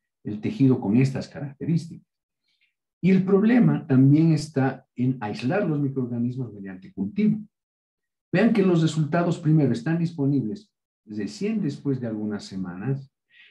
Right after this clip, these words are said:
y que es positivo solo en el cincuenta por ciento de los casos. Nosotros hemos operado varios pacientes en donde clínicamente, epidemiológicamente y físicamente son de tuberculosis.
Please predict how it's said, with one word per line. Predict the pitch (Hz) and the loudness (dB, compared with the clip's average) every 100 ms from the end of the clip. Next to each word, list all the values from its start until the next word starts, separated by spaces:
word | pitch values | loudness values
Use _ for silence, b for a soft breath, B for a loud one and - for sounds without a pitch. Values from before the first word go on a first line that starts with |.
| b | b
y | 190 185 | 2 4
que | 214 | 4
es | 214 | 2
positivo | - 165 175 190 175 | 2 2 2 4 2
solo | 160 170 170 | 4 4 6
en | |
el | 156 | 4
cincuenta | 131 135 143 170 135 | 4 2 2 0 -2
por | 135 131 | -2 -2
ciento | 151 139 123 | -4 -4 -4
de | |
los | 117 - | -4 -6
casos. | 175 190 - 107 | -4 -4 -4 -8
Nosotros | 113 151 151 143 | -4 -4 -2 0
hemos | 147 143 | 0 0
operado | 127 123 123 113 | -2 0 0 0
varios | 104 175 175 170 | 2 2 0 -2
pacientes | 160 156 165 151 143 131 | -4 0 0 0 -2 -4
en | 104 | -8
donde | 104 98 - | -12 -16 -6
clínicamente, | 165 190 175 160 147 143 139 123 | 2 4 4 2 2 2 0 -2
epidemiológicamente | 120 110 110 113 127 127 117 123 127 - - | -6 -6 -6 -6 -6 -6 0 4 4 0 -8
y | 110 104 | -14 -10
físicamente | - 220 226 - 151 135 120 120 | 0 0 2 0 2 4 2 -2
son | 131 127 120 | -4 -2 -2
de | 113 | -4
tuberculosis. | 104 98 - 95 113 135 156 | -10 -12 -10 -6 -4 -2 -4